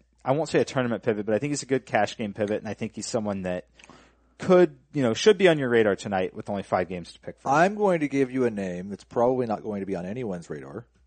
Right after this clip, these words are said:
Speaker 2: in this game that is actually at the same position, but one hundred dollars less than Andre Roberson. D'Angelo Russell has played all of twenty-eight minutes in his first two games back.
Speaker 1: Yep.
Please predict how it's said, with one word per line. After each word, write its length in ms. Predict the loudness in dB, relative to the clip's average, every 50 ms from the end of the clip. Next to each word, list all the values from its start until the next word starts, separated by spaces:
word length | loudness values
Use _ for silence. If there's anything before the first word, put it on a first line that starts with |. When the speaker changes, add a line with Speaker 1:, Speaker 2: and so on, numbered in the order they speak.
| _ _ _ _ _ -12
Speaker 2:
in 140 | -10 -8 -6
this 200 | -4 -4 -6 -4
game 320 | -4 -6 -6 -6 -6 -12 -16 _ _ _ _ _ _ _ _ _ _ _ _ _
that 160 | -2 0 2 2
is 140 | 0 2 2
actually 460 | 0 0 0 -2 -2 -2 -2 -2 -2 -4 -8 _ _ 0
at 160 | 0 0 0
the 80 | 0 0
same 240 | 0 0 0 0
position, 480 | -4 -4 0 0 0 0 0 -4 -6 -2
but 160 | -2 -2 -2
one 220 | -2 -6 -6 -4 -4
hundred 240 | -4 -4 -4 0
dollars 320 | 2 2 4 4 2 0 -2
less 300 | 0 2 2 2 0 -2
than 120 | -4 -2
Andre 240 | -2 -2 -2 -2 -2
Roberson. 540 | -2 -4 -6 -8 -10 -12 -14 -16 -18 -18 -20 _ _ _ _ _ _ _ _ _ _ _ _ _
D'Angelo 440 | 0 2 2 2 2 4 4 6 6
Russell 640 | 8 8 6 6 6 4 -2 -2 0 0 -2 -4 -8 _ _ -14
has 340 | -6 -2 0 0 0 -2 -4
played 520 | -8 -2 0 2 2 4 2 2 2 0
all 440 | -4 -4 -2 0 2 4 4 4 2
of 120 | 0 -2
twenty-eight 540 | -8 -10 -8 -6 -4 -2 -2 -2 -4 -4 -8
minutes 300 | -8 -6 -6 -8 -8 -8
in 80 | -10 -10
his 100 | -10 -10
first 320 | -10 -10 -10 -10 -10 -12
two 140 | -10 -10 -8
games 260 | -8 -8 -10 -10 -14
back. 380 | -14 -16 -16 -16 _ -20 -20 _ -6 -6
Speaker 1:
Yep. 120 | -6